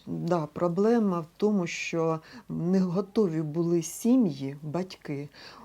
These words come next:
Два, е, учня в школі навчається, там, в третьому, в десятому класі,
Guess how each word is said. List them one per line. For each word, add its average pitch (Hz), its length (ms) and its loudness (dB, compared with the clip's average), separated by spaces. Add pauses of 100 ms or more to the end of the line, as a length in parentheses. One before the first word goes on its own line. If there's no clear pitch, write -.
(560)
Два, 165 500 2 (240)
е, 151 40 2 (340)
учня 156 540 -2 (240)
в - 60 -16
школі 147 420 0
навчається, 147 840 -6 (120)
там, 143 200 -6
в 143 60 -12 (400)
третьому, 190 840 4
в 147 40 -8
десятому 147 600 -4
класі, 143 520 -8